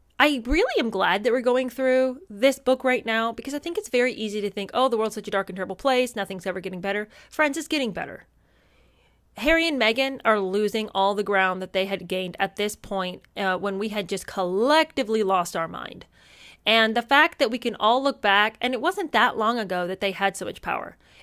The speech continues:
It hasn't taken us that long to flip and to go, "Hey, you know what? We don't like those people. They are liars. They are not truth tellers." And collectively as a society, more and more people are getting comfortable calling out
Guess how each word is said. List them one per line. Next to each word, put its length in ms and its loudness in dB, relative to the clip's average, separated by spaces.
It 100 4
hasn't 360 0
taken 280 -2
us 140 -4
that 280 0
long 340 -2
to 120 -12
flip 540 -2
and 140 -6
to 60 -4
go, 220 0
"Hey, 180 -6
you 120 -6
know 120 -4
what? 280 0
We 140 0
don't 140 4
like 180 0
those 180 -8
people. 380 -14
They 220 6
are 100 4
liars. 560 -2
They 200 2
are 100 2
not 180 0
truth 220 -6
tellers." 300 -2
And 180 -2
collectively 540 0
as 100 -2
a 60 -6
society, 720 0
more 260 2
and 80 0
more 140 0
people 240 -6
are 60 -4
getting 180 -2
comfortable 500 0
calling 600 -2
out 320 0